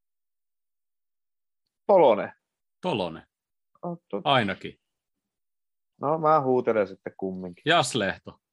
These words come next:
Speaker 1: <laughs> Niinpä onkin. Palomäki ja Härrit ja kumppanit on,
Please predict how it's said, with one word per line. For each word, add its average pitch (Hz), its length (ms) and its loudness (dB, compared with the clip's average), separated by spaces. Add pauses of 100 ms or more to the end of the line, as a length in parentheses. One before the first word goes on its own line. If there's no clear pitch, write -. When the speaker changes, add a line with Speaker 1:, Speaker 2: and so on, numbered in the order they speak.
(200)
Speaker 1:
<laughs> - 1900 -8
Niinpä 175 340 4
onkin. 110 400 2 (160)
Palomäki 160 520 2
ja 123 280 4 (280)
Härrit 120 480 2
ja 110 160 0 (100)
kumppanit 107 600 -6
on, 107 140 0